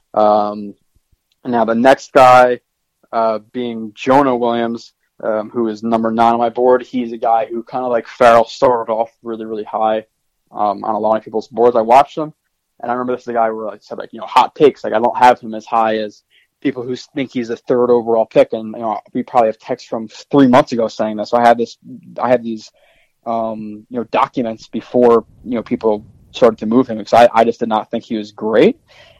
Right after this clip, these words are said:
Um, now I think he's good where, you know, I think he covers a lot of ground on his first step of his kick slide or drive catch. I think his hand placement most of the time is really, really good.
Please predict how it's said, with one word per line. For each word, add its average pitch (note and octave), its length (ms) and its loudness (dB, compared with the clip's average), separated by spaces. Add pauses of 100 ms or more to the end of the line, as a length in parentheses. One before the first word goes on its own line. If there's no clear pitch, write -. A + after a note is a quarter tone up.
(220)
Um, B2+ 600 2
now C3 220 2
I A#2+ 80 0
think F3 180 -6
he's A#2 240 -10
good C#3+ 540 2 (300)
where, A#2+ 600 -2
you C3+ 80 -10
know, B2 80 -4
I A2+ 60 0
think B2 180 -16
he A#2+ 140 -12
covers B2+ 360 -4
a - 20 -12
lot A#2+ 180 4
of G#2+ 80 -10
ground A#2 220 -6
on A#2 80 -6
his A2 140 -12
first A2+ 280 -8
step A#2+ 220 -4
of A2 120 -12
his G#2+ 140 -14
kick - 240 -6
slide A#2 280 2
or A#2 60 0
drive A2 360 0
catch. - 340 -6
I G#2+ 80 -6
think A2 160 -20
his A#2 160 -10
hand A2+ 260 -8
placement A#2 360 -2
most A2+ 160 0
of A#2+ 80 -6
the - 60 -10
time A#2+ 160 2
is A2+ 120 -4
really, A#2 220 0
really A#2+ 200 0
good. A#2 360 4